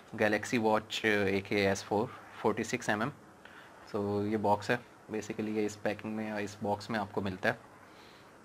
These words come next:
इसके reviews यहाँ बताए गए हैं, अ, long battery life, auto fitness,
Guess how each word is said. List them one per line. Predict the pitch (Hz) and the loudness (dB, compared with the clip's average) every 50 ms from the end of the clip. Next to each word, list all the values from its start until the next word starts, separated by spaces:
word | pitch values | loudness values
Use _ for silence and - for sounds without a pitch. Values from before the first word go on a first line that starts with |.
| - | -10
इसके | 120 113 - - - 107 104 104 104 104 110 - 107 | -10 -10 -8 -4 -4 -2 0 0 2 0 0 0 -2
reviews | 107 107 101 101 107 113 120 110 110 | 0 0 0 2 2 0 0 0 0
यहाँ | 110 110 107 | 0 0 0
बताए | 110 98 104 104 101 98 | -2 -4 -4 -4 -4 -4
गए | 101 | -2
हैं, | 101 101 110 107 - - - - - - - - - - - - - - - - - - - - - - - - - - - | -2 -2 -4 -6 -10 -18 -20 -20 -20 -20 -20 -20 -20 -20 -20 -20 -20 -20 -20 -20 -20 -20 -20 -20 -20 -20 -20 -20 -14 -8 -4
अ, | 104 104 104 | -4 -2 0
long | 98 101 104 107 113 110 | 2 4 4 4 4 4
battery | 110 101 98 - 117 110 | 2 2 2 2 2 2
life, | 107 104 104 104 101 101 - - | 4 4 4 2 0 -4 -4 -2
auto | - 104 98 98 113 101 | 0 0 0 0 -2 -2
fitness, | - 110 - - - 107 104 101 104 - - - - - | -2 -4 -4 -4 -4 -4 -4 -4 -6 -10 -10 -10 -12 -14